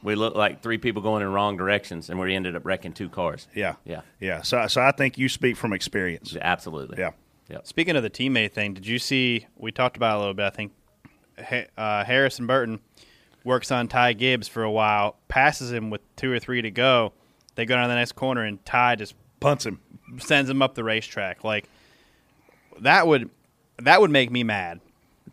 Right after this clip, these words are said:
Speaker 3: Harrison's running for points. Ty's just racing for experience, and you work and you pass the guy clean, and he just runs back down there and hit,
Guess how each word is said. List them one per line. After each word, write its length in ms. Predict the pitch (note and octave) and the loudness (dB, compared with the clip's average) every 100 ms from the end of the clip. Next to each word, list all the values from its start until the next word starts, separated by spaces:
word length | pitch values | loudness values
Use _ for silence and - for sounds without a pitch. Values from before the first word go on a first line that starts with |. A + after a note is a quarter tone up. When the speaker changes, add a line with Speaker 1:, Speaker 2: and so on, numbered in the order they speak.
| - | -14
Speaker 3:
Harrison's 460 | A#2+ D3 E3 F#3 C#3+ | 0 4 4 4 2
running 200 | D3 C3+ | 4 4
for 100 | A#2+ | 0
points. 440 | - C3 A#2 A2+ - | -4 0 0 -2 -2
Ty's 320 | C3 C#3 C#3 | 4 6 4
just 180 | B2+ - | 0 -8
racing 400 | A#2+ C3 B2+ A#2+ | 0 2 2 -2
for 140 | A#2+ | -4
experience, 640 | A2 - C#3 C3 A#2 G#2+ - | -4 -2 2 2 2 -2 -4
and 160 | A#2+ | -2
you 100 | A#2+ | -2
work 320 | A#2 C#3+ C#3+ | 4 4 4
and 80 | B2 | 0
you 80 | A2 | -2
pass 320 | - C3 B2+ | 2 4 4
the 60 | B2+ | 2
guy 200 | A#2 G#2+ | 0 0
clean, 380 | - D3 C#3+ A#2+ | 0 2 2 2
and 80 | |
he 140 | A2 A#2 | -2 0
just 180 | A#2+ B2 | -2 0
runs 260 | A#2+ A2+ | 0 0
back 220 | A2 A#2 | 0 2
down 120 | A#2 A#2 | 2 -2
there 140 | A2 | -2
and 140 | G#2 | -4
hit, 180 | A#2 D#3 | 2 0